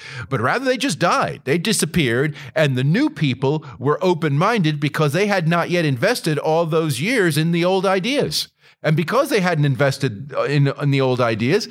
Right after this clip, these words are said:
they had no particular reason to accept them. They could, they could sort of think about things fresh. They could think about things in their own terms.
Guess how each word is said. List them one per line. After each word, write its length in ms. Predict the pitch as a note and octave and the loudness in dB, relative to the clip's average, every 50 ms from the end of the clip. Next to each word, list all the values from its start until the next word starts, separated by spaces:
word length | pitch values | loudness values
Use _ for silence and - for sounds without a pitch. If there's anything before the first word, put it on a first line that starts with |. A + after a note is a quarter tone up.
| - - - - - | -14 -18 -18 -10 -2
they 100 | - A3+ | 0 0
had 140 | A3+ G#3 G3 | 0 2 2
no 100 | A3 G#3+ | 0 0
particular 640 | A3 A3+ - - B3 A#3+ A#3+ A#3+ A#3 A3 G#3+ A3 G#3 | 0 -4 -4 -4 -4 -2 -2 0 0 2 2 0 0
reason 480 | F3+ E3+ A3 B3 B3+ F#3+ A#3+ A#3 G3+ | -2 -2 0 0 0 0 0 -2 0
to 120 | - A3+ A3+ | 0 0 -2
accept 340 | - - - D4 D4 D4 | 0 2 2 2 2 2
them. 100 | A3+ D#3 | 0 0
They 100 | C3+ D#3 | 2 0
could, 280 | F3+ - G3+ F3 D#3+ D3+ | 0 0 -2 -4 0 0
they 100 | G3+ G#3+ | 0 0
could 320 | G3+ A3+ F#3 D3+ D3+ - | 0 0 -2 -2 -4 -8
sort 320 | - - - - G3+ G3 F#3 | -12 -10 -2 0 0 0 0
of 100 | E3+ D3 | -2 -4
think 260 | - G3+ G#3 G3 - | -2 -2 -2 0 -2
about 320 | G3+ E3 G3 G3 F#3+ F#3+ | -2 0 0 0 0 0
things 200 | G#3 G#3 G#3 F#3 | 0 0 0 0
fresh. 460 | - - - C4 C#4 F#3 - - - - | -2 0 0 0 0 0 -2 -4 -4 -2
They 100 | D#3 D#3+ | -2 0
could 160 | E3 D#3+ E3 | 0 0 -2
think 140 | F3+ E3 F3 | -2 -2 -2
about 320 | E3 D#3 F3+ F3 E3+ F3 | 0 0 0 0 0 0
things 240 | F#3+ F#3+ F#3+ E3+ F#3 | -2 0 2 2 2
in 80 | F#3 | 2
their 200 | F3+ F3 - - | 2 2 2 2
own 200 | - A3 G#3 G3 | 2 2 2 2
terms. 560 | - - D4 D4 B3+ F3 F#2+ E2 D#3 - - | 0 0 0 0 0 2 0 -2 -2 -4 -8